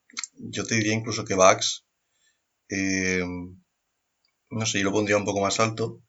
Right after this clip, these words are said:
Eh, tema Filadel-, sobre todo Utah, yo creo, Utah, no, no sé, no, no, no es que espere mucho, ¿eh? Pese a la gran temporada que han hecho. En playoff,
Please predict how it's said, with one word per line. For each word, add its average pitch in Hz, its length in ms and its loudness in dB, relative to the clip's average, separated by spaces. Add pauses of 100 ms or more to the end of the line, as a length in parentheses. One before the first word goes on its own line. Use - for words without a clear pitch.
(680)
Eh, 101 580 0 (760)
tema 135 480 6 (120)
Filadel-, 107 480 6
sobre 104 300 -2
todo 143 140 4
Utah, 107 380 2
yo 101 140 0
creo, 117 260 -2 (240)
Utah, 143 360 0 (1200)
no, - 240 -4
no 110 100 -2
sé, 107 180 2
no, 104 240 -2
no, 107 320 -2
no 107 100 -2
es 113 80 0
que - 100 -6
espere 131 280 2
mucho, 101 400 0
¿eh? 139 220 -6 (200)
Pese 107 260 -2
a 98 160 4
la 95 80 2
gran 98 180 0
temporada 104 400 2
que 101 80 0
han 98 60 0
hecho. 98 360 -4 (760)
En 101 200 -6
playoff, 117 480 2